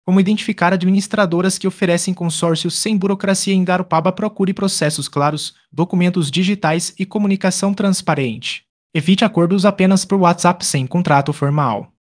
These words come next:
Passos práticos para contratar com segurança. Peça contrato completo, confirme registro no Banco Central, cheque referências locais, compare taxas,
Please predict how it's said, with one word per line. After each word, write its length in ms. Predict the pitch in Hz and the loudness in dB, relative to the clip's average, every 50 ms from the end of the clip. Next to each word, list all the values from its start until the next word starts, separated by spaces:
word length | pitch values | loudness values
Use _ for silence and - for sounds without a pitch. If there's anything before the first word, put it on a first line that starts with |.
| _ _ - | _ _ -2
Passos 320 | - 151 160 - 214 190 | 0 0 0 0 -2 -4
práticos 540 | - - 185 175 185 - - - 190 180 - | -2 -2 0 0 0 -2 -4 -6 -6 -6 -6
para 200 | - - 202 214 214 | -4 -4 -4 -4 -4
contratar 520 | - 247 233 - 214 196 202 185 175 180 | -6 -8 -6 -4 -4 -4 -2 -2 -4 -4
com 140 | 180 - 160 | -2 -4 -4
segurança. 540 | 156 - 208 190 190 175 165 165 156 - 156 | -4 -4 -4 -2 0 0 0 0 -2 -4 -6
Peça 280 | - - 165 - 196 | -4 -4 -4 -4 -4
contrato 480 | 190 - 214 196 190 190 180 175 - 180 | -4 -4 -6 -4 -2 -2 -2 -2 -4 -6
completo, 680 | - 190 190 190 190 - 151 147 139 143 - 139 - _ _ _ | -4 -4 -4 -4 -2 -2 -2 -2 -2 -4 -8 -16 -16 _ _ _
confirme 420 | - 170 160 - - 185 185 196 | -6 -6 -6 -2 -2 0 2 2
registro 440 | 180 170 196 170 196 196 - - 190 | 2 2 2 2 0 -2 -4 -4 -4
no 120 | 175 147 | -4 -4
Banco 300 | 120 117 143 156 156 175 | -2 -2 -4 -4 -2 -4
Central, 500 | - - 196 185 - - 147 143 147 156 _ _ | -4 -2 -2 -2 0 0 0 0 -2 -4 _ _
cheque 280 | - - - 202 196 214 | -8 -4 -4 -2 0 0
referências 580 | 170 190 196 - 220 180 190 196 196 202 180 160 | 0 0 0 -2 0 0 0 0 0 -2 -2 -2
locais, 540 | 190 180 180 - 160 151 147 151 - - _ _ _ | -2 -4 0 0 0 0 0 -4 -8 -10 _ _ _
compare 380 | - 180 170 - 165 165 170 | -6 -6 -4 -2 -2 -2 -2
taxas, 520 | 170 - 135 120 117 - - 151 147 - | -2 -2 -2 -2 -2 -2 -6 -8 -8 -10